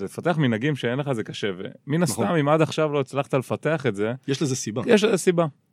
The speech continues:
Speaker 1: אז הוא אומר, "אוקיי, בוא, תדע, תעשה דבר כזה, תיקח לוח, משהו כזה, תעשה עליו משבצות או עיגולים, מה שבא לך, זה לא משנה, וכל יום שאתה עושה משהו, אפילו אם הוא חצי דקה, אפילו אם זה טסט אחד, אפילו אם זה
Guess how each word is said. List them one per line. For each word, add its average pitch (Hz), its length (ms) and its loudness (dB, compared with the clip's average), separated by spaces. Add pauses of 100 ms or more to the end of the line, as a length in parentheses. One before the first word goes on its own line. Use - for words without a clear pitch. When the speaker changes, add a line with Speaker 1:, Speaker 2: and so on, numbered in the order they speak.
(420)
Speaker 1:
אז 120 220 0
הוא 131 100 -2
אומר, 170 160 4
"אוקיי, 147 360 0 (420)
בוא, 190 500 4 (460)
תדע, 135 240 0
תעשה 139 240 -4
דבר 147 220 2
כזה, 107 260 -2 (140)
תיקח - 280 -4
לוח, 123 440 0 (420)
משהו 117 200 -4
כזה, 107 160 -2
תעשה 120 240 -2
עליו 151 120 2
משבצות 110 600 0
או 107 60 -2
עיגולים, 107 400 2
מה 107 100 -8
שבא 95 200 -8
לך, 92 140 -12
זה 90 120 -4
לא 98 100 0
משנה, 95 300 -2 (760)
וכל 185 460 -4
יום 143 340 4 (420)
שאתה 101 300 -6
עושה 147 220 0
משהו, 139 460 -2
אפילו 208 260 -4
אם 196 80 4
הוא 156 260 4 (680)
חצי 190 280 -2
דקה, 185 240 2 (200)
אפילו 165 180 -2
אם 156 60 0
זה 131 140 2 (180)
טסט 139 260 0
אחד, 113 280 -2
אפילו 139 260 -2
אם 135 80 0
זה 110 160 -2